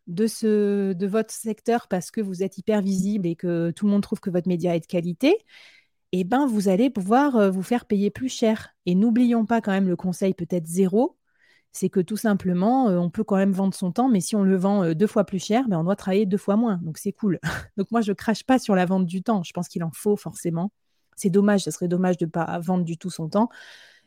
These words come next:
Mais, euh, mais voilà, faut le vendre, euh, faut le vendre bien. Et le média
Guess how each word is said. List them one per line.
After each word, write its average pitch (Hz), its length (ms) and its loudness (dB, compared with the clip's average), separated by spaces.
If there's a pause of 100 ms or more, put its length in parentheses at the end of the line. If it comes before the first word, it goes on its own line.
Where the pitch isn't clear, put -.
Mais, 185 340 6
euh, 160 680 0
mais 170 180 0
voilà, 165 220 2
faut - 160 0
le 165 80 4
vendre, 185 320 4
euh, 160 220 4
faut - 160 0
le 160 60 4
vendre 175 280 2
bien. 165 380 0 (160)
Et 175 100 4
le 202 140 8
média 220 480 4